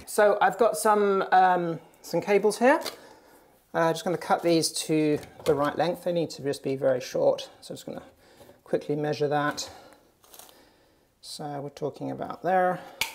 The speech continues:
I think, let's just see, would that be the, yes, that would be the longest. Okay, so what I will do actually is I'm gonna strip these back before I cut the length.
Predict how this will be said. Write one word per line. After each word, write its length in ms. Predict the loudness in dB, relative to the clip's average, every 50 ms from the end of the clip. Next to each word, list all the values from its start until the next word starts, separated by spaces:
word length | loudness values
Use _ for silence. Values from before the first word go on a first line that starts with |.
| -14 -20 -20 _ _ _ _ -6 -6
I 100 | -6 -6 -6 -14 -18 -20 _ _ _ _ _ _ _ _ _ _ _ _ _ _ _ _ _ _ _ -20 _ _
think, 520 | -6 -4 -4 -2 -4 -4 -8 -10 -20 -20 _ _ _ _ _ _ _ _ _ _ _ _ _ _ _ _ _ _ -20 -20 _ _ _ _ _ _ _ _ _ _ _ _ _ _ _ _ _ _ _ _ _ _ _ _ _ _ _
let's 140 | -16 -14 -10
just 260 | -8 -8 -8 -8 -8
see, 240 | -8 -6 -8 -8 -10 -16 -16 _
would 100 | -12 -6
that 200 | -6 -6 -6 -4
be 100 | -8 -6
the, 360 | -4 -4 -2 -2 -2 -4 -6 -8 _ _ _ -4 0
yes, 220 | 0 0 0 -2
that 100 | -6 -4
would 100 | -4 -2
be 60 | -4 -4
the 100 | -6 -6
longest. 440 | -6 -8 -8 -8 -10 -12 -12 -16 -4 _
Okay, 220 | 0 0 0 -2 -8 -8 _ _ _ _ -20 -20 -20 -20 -20 -20 -20 -20 -20 -20 -20 -20 _ _
so 400 | -16 -12 -2 0 0 2 2 0
what 140 | 0 0 2
I 100 | 2 2
will 160 | 2 0 -2
do 200 | 0 0 0 2
actually 500 | 0 -2 -4 -4 -4 -2 -2 -2 -2 -4 -6 -12 -12 -4 0
is 340 | 0 0 0 0 -4 -6 -8 -12 -16 -18 -18 -20 -20 _ -20 -20 -20 _ _ -20 _ _ _ _ _ _ _ _ -20 _ _
I'm 100 | -12 -10
gonna 80 | -10
strip 380 | -10 -12 -6 -4 -4 -4 -4 -6
these 180 | -8 -8 -8 -6
back 360 | -6 -6 -6 -6 -10 _ _ -14
before 600 | -14 -12 -12 -14 -4 0 2 4 6 6 4 4
I 420 | 2 0 -4 -6 -6 -6 -10 -16 -20
cut 240 | -14 -14 -12 -10 -8
the 80 | -6
length. 640 | -4 -4 -2 -4 -4 -6 -8 -12 -18 -20 -20 -20 -20